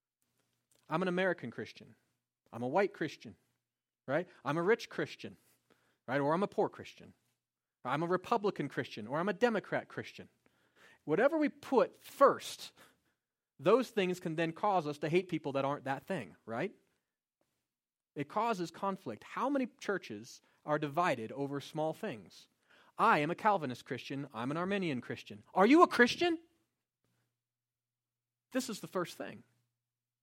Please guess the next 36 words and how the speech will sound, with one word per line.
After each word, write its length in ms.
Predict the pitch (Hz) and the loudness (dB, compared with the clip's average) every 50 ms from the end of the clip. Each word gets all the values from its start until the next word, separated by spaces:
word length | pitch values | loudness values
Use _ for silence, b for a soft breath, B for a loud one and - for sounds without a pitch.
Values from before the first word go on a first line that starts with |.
| _ _ _ B B B B | _ _ _ B B B B
This 140 | 254 285 - | 0 0 2
is 80 | 320 | 4
what 140 | 294 311 269 | 4 4 6
we 100 | 247 233 | 6 4
need 140 | 226 226 185 | 2 2 0
to 80 | 180 - _ _ - 165 - | -4 -10 _ _ -20 -14 -4
call 320 | - 214 202 190 175 - - - | 0 2 2 2 0 -4 -2 2
first. 600 | 269 277 254 156 104 - - - - - _ - - _ _ _ _ _ _ _ _ B B B | 2 2 2 0 -4 -10 -16 -18 -18 -18 _ -20 -20 _ _ _ _ _ _ _ _ B B B
See, 120 | B - 254 | B -2 0
the 100 | 233 226 | 0 2
world 400 | 208 233 285 330 320 269 226 - | 4 6 8 10 10 10 10 8
is 100 | 208 180 | 4 0
very 380 | 160 147 147 240 269 285 285 269 | 0 4 10 12 12 12 12 8
good 240 | 196 202 233 208 196 | 4 4 4 6 6
at 80 | 180 | 4
making 300 | 170 180 190 185 - 196 | 2 2 0 0 0 -4
us 100 | 175 - | -4 -4
hate 240 | - - 220 214 - | -2 -2 -2 -2 0
one 140 | 185 175 165 | 0 -2 0
another 260 | 151 151 147 147 156 | 0 0 0 0 0
because 300 | 147 156 - 190 175 147 | -2 -2 -2 -2 -4 -2
the 80 | 160 160 | -2 0
world 260 | 175 208 220 220 185 | 2 2 2 2 2
has 80 | 175 | -2
a 60 | 160 151 | -6 -8
prince, 300 | - - 196 165 147 - | -6 -4 -4 -4 -4 -6
and 60 | 147 | -8
the 60 | 143 | -8
prince 220 | - - 196 185 | -4 -4 -6 -6
is 80 | - 151 | -4 -8
the 60 | 156 | -8
devil, 260 | 127 127 165 156 139 | -2 2 2 2 2
and 100 | 139 131 | 0 -2
the 40 | 135 | -2
devil's 320 | 127 139 185 196 190 175 135 | 2 2 2 2 2 0 -4
designed 480 | - 139 127 160 170 170 160 147 135 | -6 -2 2 4 6 6 4 4 2